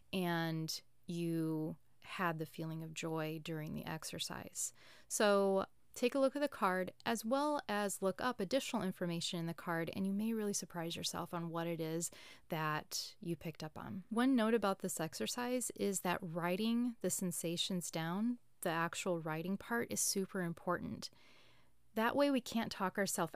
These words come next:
out of our intuitive findings. When folks are really surprised with this exercise, if they didn't write it down, it's really common for folks to start doubting that they actually felt what they felt. They might say something like,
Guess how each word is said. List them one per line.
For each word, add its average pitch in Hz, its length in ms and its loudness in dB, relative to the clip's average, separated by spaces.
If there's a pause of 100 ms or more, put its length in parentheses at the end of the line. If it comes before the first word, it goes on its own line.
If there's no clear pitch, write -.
(120)
out 190 320 4
of 170 180 0
our 160 120 2
intuitive 160 420 -2
findings. 156 760 -6 (540)
When 208 200 6
folks 240 380 6
are 277 80 6
really 208 240 4
surprised 175 500 0
with 214 120 -2
this 226 260 2
exercise, 226 800 0 (320)
if 214 160 2
they 214 80 6
didn't 214 340 4
write 190 220 4
it 185 100 2
down, 180 400 2
it's - 180 0
really 214 580 4
common 190 520 2
for - 160 -4
folks 175 420 2 (120)
to 170 720 4
start 185 380 2
doubting 165 520 2
that 165 300 0
they 165 160 2
actually 165 840 0 (180)
felt 180 400 4
what 175 120 2
they 151 120 -2
felt. - 380 -2 (260)
They 208 140 4
might 196 240 4
say 180 320 4
something 180 500 0
like, 160 460 -2